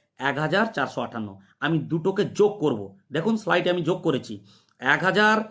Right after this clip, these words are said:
মানে আমি নিজে এবং বি লেগ এবং সি লেগের কাছ থেকে আমার ইনডেক্স পয়েন্ট কত বেরিয়েছে? এক হাজার চারশো আটান্ন। প্লাস এ লেগের কাছ থেকে ইনডেক্স পয়েন্ট কত বেরিয়েছে?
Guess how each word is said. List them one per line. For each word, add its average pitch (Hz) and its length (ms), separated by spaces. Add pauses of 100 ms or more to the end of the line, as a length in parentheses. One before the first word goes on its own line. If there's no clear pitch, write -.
(160)
মানে 135 120
আমি 151 220
নিজে 214 540 (120)
এবং 143 340
বি 180 180
লেগ 254 200 (220)
এবং 151 160
সি 170 200
লেগের 208 240
কাছ 208 220
থেকে 208 120
আমার 185 180
ইনডেক্স 175 300
পয়েন্ট 185 240
কত 170 160
বেরিয়েছে? 220 500 (320)
এক 135 180
হাজার 175 240
চারশো 147 340
আটান্ন। 113 380 (260)
প্লাস - 420 (500)
এ 202 280
লেগের 202 340
কাছ 175 280
থেকে 165 280 (540)
ইনডেক্স 156 360
পয়েন্ট 190 200
কত 165 180
বেরিয়েছে? 208 460